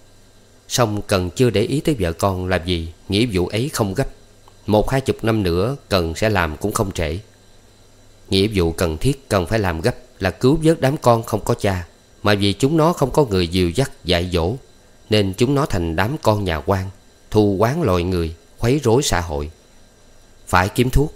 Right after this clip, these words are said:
mà chữa những mụn ghẻ đương hiện hành đó cho lành hết đi,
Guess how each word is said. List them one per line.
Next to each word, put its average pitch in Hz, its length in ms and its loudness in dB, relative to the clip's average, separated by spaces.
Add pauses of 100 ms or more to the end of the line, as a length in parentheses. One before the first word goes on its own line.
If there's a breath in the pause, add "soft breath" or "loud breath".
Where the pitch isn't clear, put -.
(100)
mà 95 140 0
chữa 107 200 2
những 123 220 2
mụn 87 160 -2
ghẻ 90 240 2
đương 131 260 4
hiện 92 220 -2
hành 85 200 -2
đó 98 240 0 (280)
cho 110 120 4
lành 82 220 0
hết 110 240 -4
đi, 104 160 -2